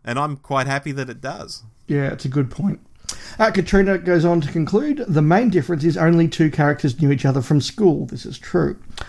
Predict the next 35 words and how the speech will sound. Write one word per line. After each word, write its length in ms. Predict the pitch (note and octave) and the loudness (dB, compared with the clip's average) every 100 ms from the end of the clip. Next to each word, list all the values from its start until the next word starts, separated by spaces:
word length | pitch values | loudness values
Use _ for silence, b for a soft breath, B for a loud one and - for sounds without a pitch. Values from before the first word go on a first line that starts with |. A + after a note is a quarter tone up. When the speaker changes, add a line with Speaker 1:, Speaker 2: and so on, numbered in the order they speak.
| B B B B B - | B B B B B -8
Speaker 2:
"So 300 | - F3+ F#3 | 2 6 6
now 280 | F#3 F3 A#3+ | 8 6 6
I 100 | A#3 | 2
find 240 | G#3 G3 F#3 | 4 4 4
myself 320 | F3 F#3+ F3+ | 4 2 4
being 180 | E3+ E3 | 4 4
challenged 420 | - F#3 F#3+ C3+ | 4 4 4 4
as 140 | B2+ | 4
I 80 | C#3 | 2
keep 300 | - F3 G#3 | 4 2 2
seeing 180 | A3+ A3 | 0 2
aspects 460 | D3+ - F#3 G3+ F#3 | 0 0 0 2 0
of 180 | D#3+ - b b b - | 0 -4 b b b -12
the 300 | - - E3 | -8 2 2
Doctor 320 | D3 D3 - | 2 -2 -2
in 220 | D#3+ C#3+ C#3 | 0 2 2
Graham 360 | F#3 G3 D3 | 2 2 2
as 120 | D#3+ | 2
much 260 | C3 C#3 - | 2 -2 -2
as 100 | D3+ | -4
Jodie 260 | - D3+ E3 | 0 2 4
Whittaker's 380 | G#3 C#4 A3 D#3 | 2 0 -2 0
Doctor. 420 | C#3 - - - b b b - | -2 -2 -10 -12 b b b -2
Lazy, 340 | D3 F3 D#3+ | 4 4 4
Mister 240 | D#3 - F3 | 0 -2 -4
Chibnall, 380 | D3 C3+ C#3+ | -2 -2 -2
very 320 | D#3 G#4+ G4+ A3+ | 0 2 2 4
lazy," 500 | D#3+ C#3+ D3 - - B B B | 4 2 0 -10 -16 B B B
says 420 | - D3 D3 C3+ - | -4 0 2 0 0
Katrina. 800 | F3+ E3+ - F3 A3 A#3+ - - B B B B - - | -2 -2 -2 -2 0 -2 -4 -8 B B B B -20 -4
This 460 | G3 C#3 C3+ B3+ C4 | 0 0 4 2 4
is 140 | F4+ | 2
something 400 | - C4 G#3+ A3+ | 4 2 4 4
that 140 | F#3+ E3+ | 6 6
I 320 | E3+ F3+ | 4 4